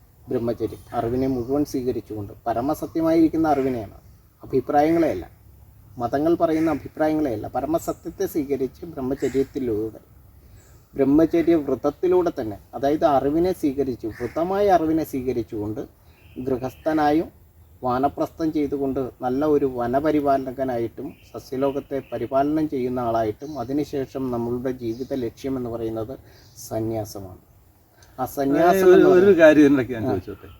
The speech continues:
Speaker 2: സന്യാസത്തിലേക്കുള്ള യാത്രയും സന്യാസിയായിട്ടുള്ള യാത്രയും രണ്ട് യാത്രയുണ്ടല്ലേ?
Speaker 1: ആ, രണ്ട് യാത്രയാണ്.
Speaker 2: അപ്പൊ നമ്മളെല്ലാം ആദ്യം ചെയ്യേണ്ടത് സന്യാസത്തിലേക്ക് യാത്ര ചെയ്യാനാണ്.
Speaker 1: സന്യാസത്തിലേക്ക്
Speaker 2: സന്യാസത്തിലേക്ക് യാത്ര ചെയ്ത് സന്യാസത്തിൽ എത്തിയിട്ട് വേണം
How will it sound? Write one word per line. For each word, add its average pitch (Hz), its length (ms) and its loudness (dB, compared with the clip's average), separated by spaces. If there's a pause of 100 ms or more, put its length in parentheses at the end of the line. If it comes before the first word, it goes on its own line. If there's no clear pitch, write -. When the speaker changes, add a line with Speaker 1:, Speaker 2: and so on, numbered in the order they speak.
(760)
Speaker 2:
സന്യാസത്തിലേക്കുള്ള 165 1400 4 (100)
യാത്രയും 127 420 0 (460)
സന്യാസിയായിട്ടുള്ള 151 1000 4
യാത്രയും 101 340 -2 (320)
രണ്ട് 156 280 0
യാത്രയുണ്ടല്ലേ? 104 580 -4 (160)
Speaker 1:
ആ, 131 80 -6 (120)
രണ്ട് 139 180 0 (100)
യാത്രയാണ്. 110 400 -8 (240)
Speaker 2:
അപ്പൊ 165 220 -2
നമ്മളെല്ലാം 185 460 6 (180)
ആദ്യം 170 300 2
ചെയ്യേണ്ടത് 165 460 2
സന്യാസത്തിലേക്ക് 170 800 0
യാത്ര 123 200 -2
ചെയ്യാനാണ്. 87 320 -8 (180)
Speaker 1:
സന്യാസത്തിലേക്ക് 151 680 0
Speaker 2:
സന്യാസത്തിലേക്ക് 175 720 6
യാത്ര 165 200 6
ചെയ്ത് 180 200 0
സന്യാസത്തിൽ 156 540 2
എത്തിയിട്ട് 185 380 4
വേണം 175 240 6